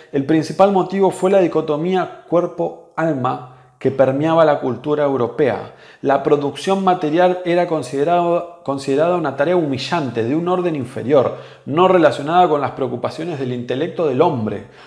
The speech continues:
una tarea asignada a los esclavos o los siervos desde el comienzo de la historia explorada. La institución de la servidumbre, que había perdurado de una forma u otra hasta bien entrado el siglo diecinueve,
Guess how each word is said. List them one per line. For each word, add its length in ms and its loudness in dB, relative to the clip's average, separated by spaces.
una 260 2
tarea 340 6
asignada 680 0
a 60 -2
los 220 -6
esclavos 540 0
o 60 -2
los 160 -6
siervos 480 0
desde 160 -2
el 140 -6
comienzo 640 -4
de 80 0
la 80 -2
historia 360 -2
explorada. 800 0
La 100 0
institución 580 -4
de 60 4
la 100 2
servidumbre, 800 0
que 80 -4
había 280 4
perdurado 640 2
de 60 -2
una 140 -4
forma 400 -2
u 120 0
otra 600 -2
hasta 300 -4
bien 200 -2
entrado 440 2
el 120 -2
siglo 380 0
diecinueve, 720 -2